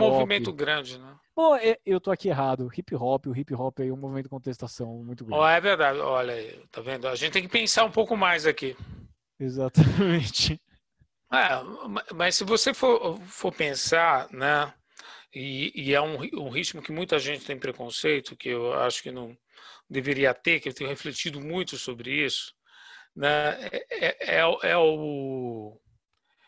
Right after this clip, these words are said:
Speaker 2: é, é o próprio funk que vem da favela, né? Cê, é, da comunidade da favela, né? Tem que falar. Então você vê que é uma forma de expressão, né?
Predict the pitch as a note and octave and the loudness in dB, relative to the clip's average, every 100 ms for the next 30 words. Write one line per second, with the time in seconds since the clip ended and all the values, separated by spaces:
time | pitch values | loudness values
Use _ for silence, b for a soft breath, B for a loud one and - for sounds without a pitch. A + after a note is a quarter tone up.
0 | _ _ _ _ _ - C3+ A#2+ A#2+ G3+ | _ _ _ _ _ -10 -6 -4 -4 -4
1 | D3 - G3 A3+ - G3+ A3 A3 E3+ D3 | -4 0 0 0 -2 -2 -2 -6 -6 -2
2 | E3+ G#3 - - B2+ B2+ G#2+ G2+ A#2+ B2 | 0 -2 -2 -2 -2 -2 -4 -12 -16 -18
3 | _ - - - - A#2+ A2+ A2 - - | _ -18 -14 -12 -8 -6 -8 -10 -16 -16
4 | - - - C#3 B2 D#3 D3+ C3+ C3 D3+ | -16 -18 -14 -8 -6 -6 -6 -4 2 2
5 | B2+ G2+ A2 - A2+ G2+ G2 A2+ A#2+ A2+ | 2 -4 -12 -6 -6 -8 -16 -18 -18 -14
6 | A2+ G#2+ _ B B B B B - C3 | -14 -14 _ B B B B B -12 -6
7 | E3+ E3 F#3 C4 - F#3 G3 - G3 C#4+ | -2 0 2 0 0 -2 -2 2 4 4
8 | A#3+ D#3 C#3+ A2+ - - - B2+ | 2 -2 -6 -6 -10 -12 -16 -14